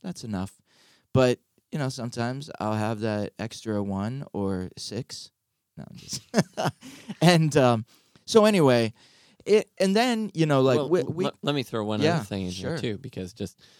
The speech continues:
Speaker 2: so people have the full context. So you, you also are type one diabetic.
Speaker 1: Correct.
Speaker 2: So, you know,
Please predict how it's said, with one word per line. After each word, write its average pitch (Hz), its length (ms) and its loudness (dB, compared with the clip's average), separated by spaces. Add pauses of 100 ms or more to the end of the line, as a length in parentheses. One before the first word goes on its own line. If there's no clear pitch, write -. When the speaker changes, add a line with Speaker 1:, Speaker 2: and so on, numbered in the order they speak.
(200)
Speaker 2:
so - 140 -10
people 95 320 -8
have 90 120 -10
the 87 80 -14
full 95 160 -12
context. 92 460 -10
So 107 80 -2
you, 104 260 -2
you 120 200 -2
also 101 540 -2 (200)
are 90 160 -2
type 98 340 -8
one 90 320 -8 (800)
diabetic. 98 680 0 (120)
Speaker 1:
Correct. 120 520 -4
Speaker 2:
So, 110 400 4 (520)
you 117 160 -2
know, 95 320 0